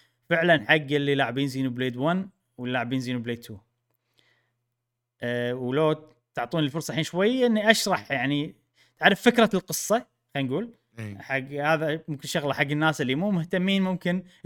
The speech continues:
Speaker 1: تشدهم شوية، واللي مهتم طبعًا أكيد راح يكون مهتم حق فكرة القصة وكذي. فكرة القصة هني إنه في دولتين بالعالم هذا. أه،
Speaker 2: مم.
Speaker 1: دولة اسمها كيفس ودولة اسمها آغنس.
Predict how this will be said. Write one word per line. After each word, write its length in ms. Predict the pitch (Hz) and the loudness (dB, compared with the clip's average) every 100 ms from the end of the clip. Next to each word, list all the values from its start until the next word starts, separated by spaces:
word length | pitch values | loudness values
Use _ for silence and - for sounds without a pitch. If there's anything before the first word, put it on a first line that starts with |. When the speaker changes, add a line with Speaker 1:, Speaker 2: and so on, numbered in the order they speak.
| 160 | 0
Speaker 1:
تشدهم 360 | 190 151 151 | 2 0 -2
شوية، 400 | 139 151 143 156 - - - | -2 0 0 0 -6 -20 0
واللي 160 | 220 247 | 4 6
مهتم 320 | 196 226 208 | 6 6 4
طبعًا 320 | 160 127 127 | 4 0 -2
أكيد 240 | - 123 | -2 -6
راح 100 | 101 | -8
يكون 180 | 101 120 | -6 -4
مهتم 200 | 110 110 | -4 -6
حق 160 | 98 98 | -10 -18
فكرة 280 | 110 - 101 | -20 -20 -20
القصة 300 | 117 113 - | -20 -20 -20
وكذي. 260 | - 110 107 _ - - _ | -20 -20 -20 _ -20 -20 _
فكرة 300 | - 254 233 254 | 0 4 2 0
القصة 460 | - 254 - 214 | -2 0 6 6
هني 260 | 208 240 247 | 8 4 4
إنه 180 | 196 196 | 2 0
في 460 | 202 196 202 202 _ _ _ _ _ _ _ _ | 0 0 -2 -4 _ _ _ _ _ _ _ _
دولتين 540 | 139 175 160 - 156 185 _ _ | 2 4 4 2 0 -2 _ _
بالعالم 420 | 127 120 135 127 123 | -8 0 2 2 -2
هذا. 260 | 123 170 - _ _ _ _ _ _ - - | -4 -8 -12 _ _ _ _ _ _ -20 -8
أه، 460 | 120 120 117 117 117 | -4 -2 -2 -2 -2
Speaker 2:
مم. 60 | |
Speaker 1:
دولة 280 | 131 160 156 | 2 6 6
اسمها 280 | 139 147 135 | 4 0 -4
كيفس 560 | - 175 185 202 - - | 4 6 8 6 2 -6
ودولة 240 | 127 131 | -2 0
اسمها 420 | 127 117 117 123 165 | 0 -6 -6 2 2
آغنس. 500 | 180 233 233 - | 4 -2 -4 -12